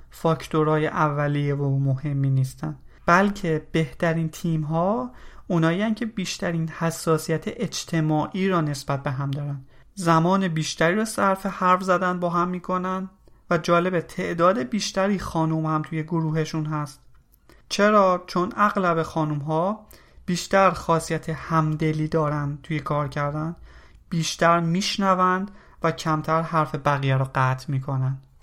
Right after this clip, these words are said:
این حساسیت اجتماعی باعث پرورش قابلیت درک و فهم احساس درونی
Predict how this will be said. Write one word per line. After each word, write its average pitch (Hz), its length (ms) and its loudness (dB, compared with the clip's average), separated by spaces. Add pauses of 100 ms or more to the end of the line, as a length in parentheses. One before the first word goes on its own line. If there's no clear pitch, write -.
(220)
این 240 200 2
حساسیت 202 760 0
اجتماعی 165 880 -2
باعث 160 420 0
پرورش 151 800 2
قابلیت 156 880 -2
درک 165 500 0
و 180 240 0 (340)
فهم 165 500 0
احساس 156 760 -2
درونی 156 540 0